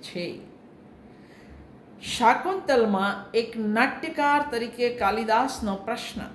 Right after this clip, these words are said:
દુષ્યંત પ્રત્યે સહાનુભૂતિ કેવી રીતે ટકાવી રાખવી એ હતો, કારણ કે મહાભારતમાં એ સહાનુભૂતિ ટકાવી શકાતી નથી.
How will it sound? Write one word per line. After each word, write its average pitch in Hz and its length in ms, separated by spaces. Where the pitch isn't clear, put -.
દુષ્યંત 285 640
પ્રત્યે 247 420
સહાનુભૂતિ 233 800
કેવી 294 540
રીતે 285 440
ટકાવી 214 540
રાખવી 180 540
એ 262 120
હતો, 139 400
કારણ 302 280
કે 320 120
મહાભારતમાં 277 840
એ 269 120
સહાનુભૂતિ 254 720
ટકાવી 202 460
શકાતી 180 920
નથી. - 280